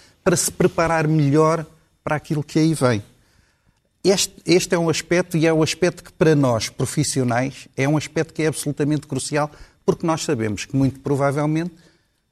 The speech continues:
haverá uma altura em que o, em que o Serviço Nacional de Saúde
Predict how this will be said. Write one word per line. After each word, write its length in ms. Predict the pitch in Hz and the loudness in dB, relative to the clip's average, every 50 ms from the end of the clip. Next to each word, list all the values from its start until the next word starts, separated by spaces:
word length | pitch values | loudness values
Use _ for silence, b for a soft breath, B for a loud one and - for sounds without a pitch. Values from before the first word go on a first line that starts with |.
| _ _ _ _ _ _ _ _ _ _ _ _ _ _ _ _ _ - - _ _ _ _ _ _ _ _ - | _ _ _ _ _ _ _ _ _ _ _ _ _ _ _ _ _ -20 -20 _ _ _ _ _ _ _ _ 0
haverá 320 | 185 175 143 165 175 160 | 2 2 2 2 4 4
uma 180 | 156 165 160 160 | 4 4 4 6
altura 420 | 160 151 139 - - 170 170 156 | 4 4 4 2 2 2 2 2
em 60 | 170 160 | 2 0
que 160 | 165 - 165 | 0 -2 -2
o, 40 | 151 - - - - | -2 -2 -4 -2 0
em 240 | - 175 180 170 | 2 2 2 2
que 140 | 151 - - | 0 0 -2
o 40 | 127 | -4
Serviço 380 | - - 143 123 135 135 - - | -2 -2 -2 -2 -2 -2 -2 -4
Nacional 380 | 139 127 - - 139 143 143 | -6 -4 -4 -2 -2 -2 -2
de 80 | 127 - | -2 -2
Saúde 260 | - 143 143 147 135 | -2 -2 -2 -2 -4